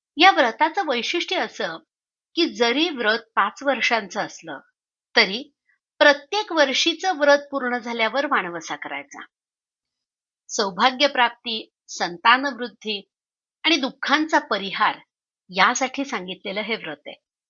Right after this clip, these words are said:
या व्रताची नवी कहाणी कदाचित अशी असेल. एक आटपाट शहर होतं. आट म्हणजे रुंद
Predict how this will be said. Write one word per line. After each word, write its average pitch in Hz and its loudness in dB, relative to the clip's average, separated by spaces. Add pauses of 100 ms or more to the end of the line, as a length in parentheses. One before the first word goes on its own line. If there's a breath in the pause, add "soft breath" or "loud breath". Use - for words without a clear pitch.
(1400)
या 330 8
व्रताची 277 4
नवी 277 -2
कहाणी 220 -6 (320)
कदाचित 220 2
अशी 233 2
असेल. 160 -8 (1500)
एक 349 2
आटपाट 294 4
शहर 220 -4
होतं. - -12 (1000)
आट 190 0
म्हणजे 208 -4
रुंद 214 -6